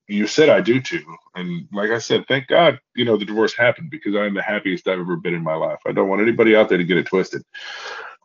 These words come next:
Um, and that's probably one of the reasons I can talk about it now. But, um, I did feel like that was all I deserved.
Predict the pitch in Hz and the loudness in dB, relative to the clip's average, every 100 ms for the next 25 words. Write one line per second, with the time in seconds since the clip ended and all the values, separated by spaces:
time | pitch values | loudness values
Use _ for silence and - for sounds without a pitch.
0 | _ - 101 101 92 98 101 - 107 113 | _ 2 4 6 4 4 2 4 2 4
1 | 110 107 101 92 95 92 87 82 82 104 | 2 2 2 0 -2 -4 -6 -8 -8 -4
2 | 113 82 82 78 76 64 _ _ - 92 | -4 -2 -4 -4 -10 -12 _ _ -2 0
3 | 87 76 _ _ _ _ _ _ _ _ | 0 -4 _ _ _ _ _ _ _ _
4 | _ - - 117 104 92 87 82 - _ | _ -10 2 4 6 2 0 -8 -14 _
5 | _ _ _ _ _ _ - _ 110 110 | _ _ _ _ _ _ -20 _ -2 2
6 | 131 - 87 82 - 87 85 85 - 90 | 2 2 -4 -4 -6 -8 -6 -8 -4 -4
7 | 92 87 80 87 69 - | -4 -6 -8 -8 -8 -10